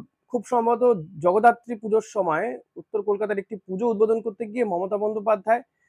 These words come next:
সুদীপ বন্দ্যোপাধ্যায়ের স্ত্রী নয়না বন্দ্যোপাধ্যায়কে ভর্ৎসনা করেছিলেন যে তাকেও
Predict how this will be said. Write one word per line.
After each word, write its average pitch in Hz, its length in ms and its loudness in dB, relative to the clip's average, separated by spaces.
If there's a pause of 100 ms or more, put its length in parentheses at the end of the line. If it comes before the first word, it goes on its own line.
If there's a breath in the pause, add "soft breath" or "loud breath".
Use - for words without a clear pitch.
(180)
সুদীপ 226 320 0
বন্দ্যোপাধ্যায়ের 240 520 4
স্ত্রী 233 180 -8 (180)
নয়না 220 260 4
বন্দ্যোপাধ্যায়কে 214 720 0
ভর্ৎসনা 190 380 -6
করেছিলেন 214 460 -2
যে 220 100 0 (120)
তাকেও 180 380 0